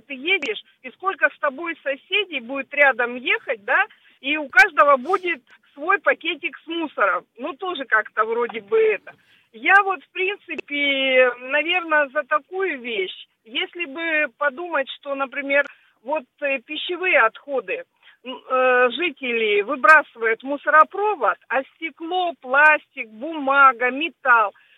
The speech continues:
это все выкладывается возле подъезда, ну, или возле дома, э, в какие-то контейнеры. Но, опять же, все зависит от ответственности, от социальной ответственности людей.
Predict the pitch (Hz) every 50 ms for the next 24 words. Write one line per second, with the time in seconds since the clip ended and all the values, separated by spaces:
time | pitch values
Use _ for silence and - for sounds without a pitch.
0 | _ - 330 403 349 302 330 277 - - _ - 339 359 381 381 381 370 359 -
1 | _ _ 254 233 269 247 - 285 302 320 320 269 294 269 262 262 254 247 247 _
2 | - 254 240 277 285 240 269 262 262 - 254 254 226 254 254 285 349 381 392 277
3 | - 240 220 214 226 311 392 392 349 285 254 247 233 254 247 214 247 247 220 220
4 | - 359 - 311 269 247 240 226 220 214 214 214 208 202 202 - - - 254 233
5 | 226 302 320 311 254 - 269 262 - 277 277 285 254 - 302 269 226 208 190 180
6 | 175 - - _ _ _ _ _ _ _ 254 269 311 294 - 381 427 415 359 320
7 | 311 277 - - 359 370 311 294 294 294 285 339 381 381 - 320 269 - _ -
8 | 294 311 269 311 302 294 _ 277 269 330 370 427 415 _ _ - 285 240 220 214
9 | 196 180 - _ _ _ 196 180 185 190 _ - 254 _ - 311 311 311 285 269
10 | 247 233 233 226 _ 233 311 359 381 _ _ - 254 247 240 226 220 _ - -
11 | 233 262 320 311 233 220 247 208 180 -